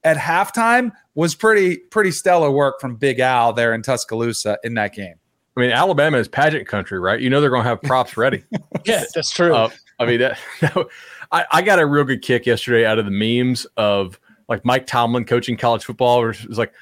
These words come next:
Speaker 2: somebody telling Mike Tomlin that his commit just dropped the top ten <laughs> list.
Speaker 3: <laughs> Um, do y'all wanna play that audio, by the way? Yeah, I,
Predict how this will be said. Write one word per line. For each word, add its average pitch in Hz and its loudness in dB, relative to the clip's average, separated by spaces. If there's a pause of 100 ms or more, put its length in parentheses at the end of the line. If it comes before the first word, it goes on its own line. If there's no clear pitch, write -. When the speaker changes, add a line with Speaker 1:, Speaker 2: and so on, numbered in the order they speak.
(140)
Speaker 2:
somebody 143 0
telling 131 2
Mike 123 2
Tomlin 123 0
that 113 2
his 110 -2
commit 131 0 (180)
just 123 -4
dropped 123 2
the - -6
top 127 0
ten 127 0
<laughs> - -8
list. 147 -2
Speaker 3:
<laughs> 139 0 (1300)
Um, 180 2 (580)
do 190 -2
y'all 190 4
wanna 262 2
play 202 2
that 254 2
audio, 277 4 (260)
by 208 4
the 247 4
way? 285 2 (420)
Yeah, 175 0
I, 185 0